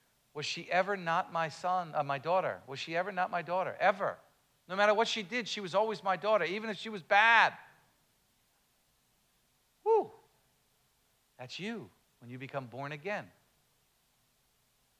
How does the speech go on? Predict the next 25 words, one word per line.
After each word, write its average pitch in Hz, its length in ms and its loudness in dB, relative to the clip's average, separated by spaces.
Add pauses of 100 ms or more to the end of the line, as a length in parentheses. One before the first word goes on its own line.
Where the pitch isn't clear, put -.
(240)
Okay? 190 200 -8 (1400)
Uh, 131 300 2
you're 139 160 -4
redeemed 156 560 -6
into 170 320 -10
sonship. 196 600 -4 (280)
Now, 135 360 4 (640)
this 180 200 -8
is 165 120 -10
another 180 380 2
historical 175 760 -2
thing 180 380 -2 (340)
that, 135 360 -2
how 127 60 -8
am 127 60 -4
I 123 80 -4
doing 107 200 -12
for 104 120 -20
time? 98 380 -10 (960)
I'm 156 140 -18
okay. - 240 -16 (560)
Um, 131 300 2 (1120)
this 165 140 -12
is 160 160 -12 (100)
another, 175 440 2